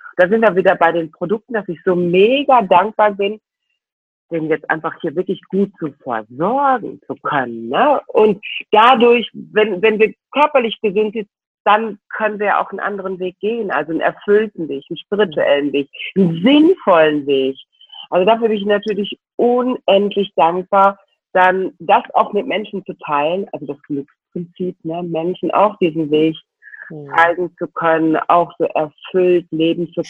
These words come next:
Speaker 1: können und, ja, eben auch ältere Menschen gerade so begleiten zu können, ne? So. Und ich glaube wirklich, dass wir einen Unterschied machen,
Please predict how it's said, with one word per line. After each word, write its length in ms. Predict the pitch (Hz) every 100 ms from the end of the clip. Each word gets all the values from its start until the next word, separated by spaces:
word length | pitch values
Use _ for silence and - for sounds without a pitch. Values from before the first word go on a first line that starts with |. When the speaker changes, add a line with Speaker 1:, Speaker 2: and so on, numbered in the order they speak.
| -
Speaker 1:
können 460 | 160 156 151 151
und, 460 | - - 151 151 143 _ _ _ _ _ _
ja, 220 | - 185 175
eben 100 | 143
auch 160 | 147
ältere 400 | 175 156 160 156
Menschen 460 | 131 123 120 - 127
gerade 320 | 123 127 127
so 340 | 131 120 117 123 _ _ _
begleiten 720 | 117 - 123 120 120 - 120
zu 80 | 127
können, 440 | - 127 120 120
ne? 300 | 120 139 156 156 _ _ _ _ _
So. 180 | 135 131 - - -
Und 120 | 302
ich 120 | 269
glaube 340 | 240 233 202 202
wirklich, 260 | 294 233
dass 120 | 220 208
wir 80 | 208
einen 40 |
Unterschied 460 | - 220 208 208 196
machen, 300 | 190 185 196